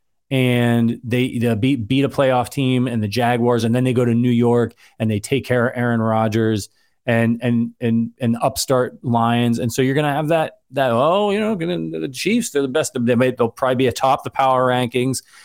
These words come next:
you know, so some of those distractions start to creep in. So that's a worry here. Um, and look, man, I mean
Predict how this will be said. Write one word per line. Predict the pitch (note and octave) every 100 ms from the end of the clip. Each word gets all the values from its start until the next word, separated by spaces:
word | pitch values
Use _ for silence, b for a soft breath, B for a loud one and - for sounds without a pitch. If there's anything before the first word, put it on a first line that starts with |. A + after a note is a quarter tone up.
| B
you | -
know, | B2
so | -
some | B2+ D#3+
of | E3
those | D#3+
distractions | B2 A2 C#3+ C3 B2+
start | - A#2+
to | -
creep | - B2 A#2+
in. | A2+
So | G#2
that's | A2 D#3 D#3+
a | D#3+
worry | C3+ C#3 C3
here. | G#2+ B2+ A#2+ A#2 b b b
Um, | C3 B2 A#2 A2+ -
and | C#3 C#3 C3+ C3 _ _ _
look, | F#3 G3+
man, | D3+ D3 D3
I | C#3
mean | D3+ D3+ C#3